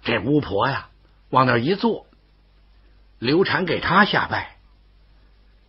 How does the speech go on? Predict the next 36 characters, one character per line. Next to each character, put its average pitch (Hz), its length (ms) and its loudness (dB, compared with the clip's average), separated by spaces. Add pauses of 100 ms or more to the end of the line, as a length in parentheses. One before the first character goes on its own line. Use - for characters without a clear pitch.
(340)
黄 - 260 -2
皓 127 200 2
告 143 240 6
诉 131 120 -4
刘 143 200 0
禅 135 240 -6 (1080)
：“您 135 220 0
得 117 120 -2
让 117 220 -4
这 110 120 -4
些 120 200 -8
个 113 140 -8
宫 147 260 -2
娥 131 160 -4
才 123 240 -10
女 110 180 -8
侍 160 260 -8
臣 110 180 -10
们 143 160 -6
出 240 260 2
去， 156 220 2 (1080)
要 123 200 0
不 120 100 -2
然 113 300 0 (680)
怎 - 180 -2
么 101 80 -4
能 131 220 -2
问 185 180 6
出 151 220 -8
神 139 320 -4
仙 156 160 -4
的 123 80 -4
真 214 240 6
话 220 300 4
来 127 100 -10
呀？ 120 100 -16